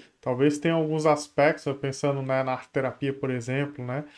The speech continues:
de acessar alguns, né, é, aspectos centrais aí do,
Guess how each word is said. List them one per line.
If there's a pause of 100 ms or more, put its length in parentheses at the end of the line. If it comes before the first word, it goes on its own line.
(340)
de
acessar
alguns,
né,
é,
aspectos
centrais
aí
do,